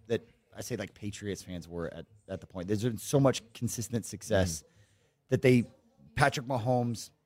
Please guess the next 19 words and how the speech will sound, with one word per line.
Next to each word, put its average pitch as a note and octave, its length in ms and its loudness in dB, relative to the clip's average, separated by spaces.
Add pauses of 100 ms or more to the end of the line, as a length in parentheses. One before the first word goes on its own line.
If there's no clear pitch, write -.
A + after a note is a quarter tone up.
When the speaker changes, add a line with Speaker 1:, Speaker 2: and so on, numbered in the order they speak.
(1300)
Speaker 1:
not A#2+ 200 4
to A#2+ 40 -2
make A#2+ 140 4
it A2 60 -4
about A2+ 140 4
his A2 100 0
family, A#2 260 -4
his B2 160 -4
family A#2 480 -4 (480)
unfairly A#2 760 4 (240)
criticized G#2 640 0
Speaker 2:
Mm-hmm. G2+ 140 6 (260)
Speaker 1:
because A#2+ 240 4
of G2+ 60 -10
the A2 60 -6
success A2 420 0
that G#2 120 -8
they've G#2 160 0
had. F#2 300 0